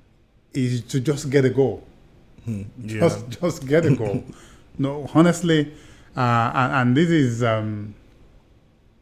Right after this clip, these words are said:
Speaker 1: I know we are kind of making light of this, but it's, it's actually very important. Research have found out this is very important to our well-being as humans, you know, our emotional functioning.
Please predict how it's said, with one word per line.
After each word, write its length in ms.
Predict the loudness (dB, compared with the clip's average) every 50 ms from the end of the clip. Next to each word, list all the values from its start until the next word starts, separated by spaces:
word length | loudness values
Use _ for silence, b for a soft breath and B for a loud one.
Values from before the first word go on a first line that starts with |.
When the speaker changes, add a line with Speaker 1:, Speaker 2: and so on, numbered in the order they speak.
| _ _ _ _ -4
Speaker 1:
I 40 | -2
know 80 | 2 2
we 80 | 2
are 40 | 2
kind 160 | 0 0 -2 0
of 100 | 0 0
making 340 | -2 -2 -2 -2 -2 -2 0
light 220 | 0 0 0 0 -2
of 120 | -4 -4
this, 160 | -4 -4 -6 -6
but 340 | -6 -8 -10 -10 -12 -20 -20 B B B B B B
it's, 220 | B -6 -6 -6 -8
it's 240 | -6 -4 -2 0
actually 300 | 0 0 2 2 2 4
very 300 | 4 4 4 4 4 2 2
important. 580 | 0 -2 -2 -2 -2 0 0 2 2 0 2
Research 400 | 2 2 0 0 0 0 -2 -2
have 180 | -2 -4 -4 -2
found 280 | -2 -2 0 0 0 -2
out 260 | -4 -6 -8 -12 -16 B B B B B
this 140 | -2 0 2
is 100 | 2 2
very 220 | 2 0 0 0
important 460 | -2 -2 -4 -4 -2 -2 -2 -2 -2
to 100 | -2 -2
our 180 | -2 -2 0 0
well-being 720 | 0 2 2 2 0 0 -2 -2 -2 -2 0 2 2 2
as 160 | 2 0 -2 -4
humans, 580 | -4 -2 0 0 0 0 0 -2 -4 -6 -8 -14 B B B B B B B B B B
you 80 | -6
know, 80 | -4 -2
our 160 | -2 -2 -2
emotional 480 | -2 -2 -2 -2 -2 -2 0 0 0 -2
functioning. 720 | -4 -4 -4 -4 -4 -4 -2 -2 -2 -2 -2 -4 -6 -8